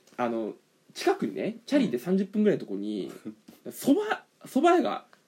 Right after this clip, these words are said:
Speaker 2: うん。
Speaker 1: YouTubeでね、
Speaker 2: うん。
Speaker 1: うまいって言ってた蕎麦屋があって、行ってきたんだ、一人で。
Speaker 2: 遠いな。
Speaker 1: いや、三十分、まあ、三、六キロだよ。
Speaker 2: うん。あ、六キロって聞いたら近いか。
Speaker 1: うん。まあ、池袋の手前ぐらいにあって、
Speaker 2: うん。
Speaker 1: で、そこで蕎麦食って、
Speaker 2: うん。
Speaker 1: 十一時ぐらいだった、昼の。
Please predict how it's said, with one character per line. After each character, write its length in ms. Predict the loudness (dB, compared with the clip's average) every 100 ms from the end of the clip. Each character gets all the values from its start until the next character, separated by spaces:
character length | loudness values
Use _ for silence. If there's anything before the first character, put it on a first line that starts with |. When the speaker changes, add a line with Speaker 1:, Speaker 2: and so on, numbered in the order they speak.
| _ -16
Speaker 2:
う 40 |
ん。 40 | -10
Speaker 1:
YouTube 640 | -4 0 6 8 8 6
で 120 | 2
ね、 240 | 0 0 -2
Speaker 2:
う 100 | 0
ん。 40 | 4
Speaker 1:
う 40 |
ま 140 | 6 4
い 60 |
っ 0 |
て 60 | 2
言 80 | -4
っ 40 | -6
て 80 |
た 60 | -6
蕎 40 |
麦 160 | 0 2
屋 40 | 2
が 60 |
あ 20 | -4
っ 20 |
て、 120 | -6
行 240 | -2 -2
っ 40 | -4
て 80 | 0
き 40 |
た 80 | 0
ん 40 |
だ、 40 | 0
一 40 |
人 140 | -4
で。 160 | -6 -10 _ -8
Speaker 2:
遠 280 | -2 0 0
い 60 |
な。 240 | -2 -4 -4 _
Speaker 1:
い 40 | -10
や、 60 |
三 240 | 0 2 2
十 80 | -2
分、 260 | -4 -4 -4 _
ま 100 | -6
あ、 40 | -6 -2
三、 180 | 0 4
六 240 | 2 2
キ 100 | -6
ロ 40 |
だ 80 | -6
よ。 60 | -8 -14
Speaker 2:
う 60 | -10
ん。 140 | -10 -10
あ、 160 | -8 -4
六 220 | -4 -2
キ 80 | -2
ロ 80 |
っ 20 | -2
て 80 |
聞 80 | -6
い 40 | -8
た 60 |
ら 60 | -8
近 140 | -4
い 20 |
か。 140 | -2 -2
Speaker 1:
う 40 |
ん。 160 | -4 -8 _ 0
ま 80 | 2
あ、 0 |
池 180 | 4
袋 220 | 4 6 4
の 60 |
手 100 | 2
前 160 | 0 0
ぐ 80 | 0
ら 60 |
い 20 |
に 80 | -2
あ 20 |
っ 40 | -6
て、 60 | -6
Speaker 2:
う 40 |
ん。 20 |
Speaker 1:
で、 240 | -4 -4 -8 _ _ _ _ -2
そ 60 | 2
こ 80 |
で 60 | 2
蕎 160 | 2 -4
麦 100 | -4
食 200 | -10 -20
っ 40 |
て、 280 | _ -6 -6
Speaker 2:
う 80 | -6
ん。 160 | -8 -10 -8
Speaker 1:
十 200 | 0 4
一 140 | 4 6
時 60 |
ぐ 60 | 4
ら 40 |
い 40 | 4
だ 40 |
っ 40 | 0
た、 40 |
昼 140 | -8
の。 120 | -8